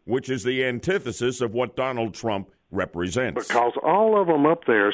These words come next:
Speaker 2: see this guy coming in from out of town
Speaker 1: Yep.
Speaker 2: and see all of us saying, "Drain the swamp,"
Speaker 1: Yep.
Speaker 2: you know, "Do away with the Environmental Protection Agency,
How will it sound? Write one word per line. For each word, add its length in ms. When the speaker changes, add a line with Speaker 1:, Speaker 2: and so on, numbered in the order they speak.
Speaker 2:
see 160
this 200
guy 240
coming 320
in 140
from 180
out 180
of 80
town 380
Speaker 1:
Yep. 180
Speaker 2:
and 240
see 120
all 240
of 120
us 140
saying, 300
"Drain 500
the 100
swamp," 420
Speaker 1:
Yep. 240
Speaker 2:
you 80
know, 160
"Do 280
away 300
with 160
the 60
Environmental 580
Protection 540
Agency, 540